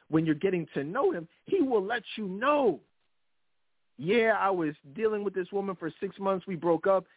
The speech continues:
And since we broke up, I've just been chilling, focusing on myself, and hopefully preparing to meet my, my wife." A man in the ready to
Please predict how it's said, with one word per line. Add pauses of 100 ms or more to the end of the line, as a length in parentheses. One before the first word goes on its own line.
(100)
And
since
we
broke
up,
I've
just
been
chilling,
focusing
on
myself, (300)
and
hopefully (120)
preparing
to
meet
my,
my
wife." (560)
A
man
in
the
ready
to